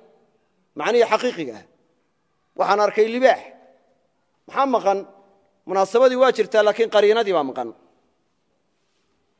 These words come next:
Laakiin haddaad tidhaahdo, "Libaax halkan ka khudbadaynayaan markaysaga arkay," ama "Libaax markaysaga, yacni, ee, wax tooganayaan arkay." Ya.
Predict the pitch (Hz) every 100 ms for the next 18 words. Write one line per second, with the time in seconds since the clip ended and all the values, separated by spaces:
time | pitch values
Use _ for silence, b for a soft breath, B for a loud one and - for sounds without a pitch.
0 | _ _ _ _ _ _ _ - 190 269
1 | 254 311 294 262 226 196 147 - - _
2 | _ _ 214 277 262 294 285 262 285 254
3 | 208 240 269 262 247 233 254 240 240 233
4 | 180 - 135 _ _ _ _ _ _ _
5 | _ _ _ 220 262 262 285 233 285 262
6 | 269 269 262 247 208 226 214 185 - _
7 | _ _ - 220 233 226 240 - 226 240
8 | 277 254 240 202 160 - - _ _ _
9 | _ _ _ _ _ 196 226